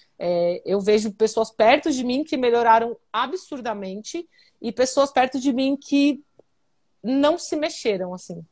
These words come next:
sabe? Tipo, não se mexeram. Elas olham a postagem e, é, se eu tivesse na casa delas, eu ia ver elas fazendo um, "Ah,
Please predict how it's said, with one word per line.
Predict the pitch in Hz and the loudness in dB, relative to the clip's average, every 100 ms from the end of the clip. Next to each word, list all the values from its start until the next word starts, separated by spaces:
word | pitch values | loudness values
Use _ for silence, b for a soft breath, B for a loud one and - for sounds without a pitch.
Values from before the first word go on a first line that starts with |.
| _ | _
sabe? | - 285 285 | -2 -2 -2
Tipo, | - - - 180 - | -8 -14 -16 -16 -2
não | 226 269 | 0 2
se | - | 2
mexeram. | 294 311 220 180 170 - B B _ | 0 2 4 2 0 -10 B B _
Elas | 214 254 233 | 4 6 6
olham | 247 262 339 370 359 | 4 4 2 -2 -4
a | 311 | -6
postagem | 269 262 - 226 240 294 311 359 381 _ _ _ _ _ _ _ _ _ _ _ _ | -8 -10 -2 2 2 0 -6 -10 -12 _ _ _ _ _ _ _ _ _ _ _ _
e, | 214 240 180 | -10 -10 -2
é, | 202 233 220 - | 2 4 2 0
se | - | -4
eu | 254 | 2
tivesse | 285 320 | 2 2
na | |
casa | 302 302 294 | 2 2 2
delas, | 269 277 285 | 0 0 -2
eu | 302 | -4
ia | 320 | -4
ver | 262 | -4
elas | 233 | -6
fazendo | 240 233 214 | -8 -12 -12
um, | 196 | -12
"Ah, | 214 226 | -12 -12